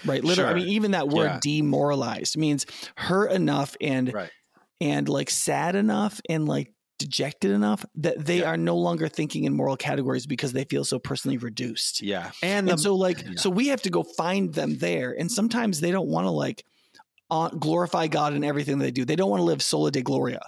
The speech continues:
Speaker 1: right? They
Speaker 2: Yeah.
Speaker 1: just need to not kill themselves.
Speaker 2: Yeah.
Speaker 1: And we have to, and so part of what Jill's working on and what Oaks is about is finding those people. And some of them believe in Jesus. Like, Jill and I have been working with a guy, um, who, like, he believes really strongly in Jesus, and he also, like,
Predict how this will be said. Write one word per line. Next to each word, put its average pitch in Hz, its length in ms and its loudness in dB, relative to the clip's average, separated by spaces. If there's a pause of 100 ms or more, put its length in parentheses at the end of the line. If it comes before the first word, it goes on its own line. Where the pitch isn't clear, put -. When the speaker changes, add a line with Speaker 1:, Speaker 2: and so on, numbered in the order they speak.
(260)
Speaker 1:
right? 143 240 0
They 113 60 -2 (100)
Speaker 2:
Yeah. 175 40 4
Speaker 1:
just - 340 0
need 202 160 2
to 180 80 2
not 156 200 -2
kill 170 240 0
themselves. 139 640 -2 (120)
Speaker 2:
Yeah. 127 340 -2 (160)
Speaker 1:
And 175 160 2
we 233 100 4
have 247 120 2
to, 190 160 2
and 165 160 2
so 165 220 2
part 202 220 2
of 214 60 2
what 170 240 2
Jill's 180 320 2
working 147 240 0
on 131 80 2
and 131 80 0
what 135 120 -2
Oaks 165 200 0
is 127 120 -2
about 175 420 0
is - 160 0
finding 185 380 2
those 139 180 0
people. 131 480 -2 (260)
And 208 100 0
some 254 140 2
of 311 60 2
them 277 100 4
believe 180 300 4
in 156 100 2
Jesus. 220 360 2
Like, 147 100 -2
Jill 147 160 0
and 240 60 4
I - 20 2
have 202 80 0
been 160 100 0
working 143 180 -2
with 135 100 2
a 131 40 -2
guy, 131 360 0 (580)
um, 143 320 0 (160)
who, 165 220 2
like, 151 480 0 (240)
he 277 160 0
believes 208 320 0
really 220 380 2
strongly 170 400 0
in 139 80 0
Jesus, 208 400 0
and 160 120 -2
he 147 80 -2
also, 180 280 -2
like, 147 160 -2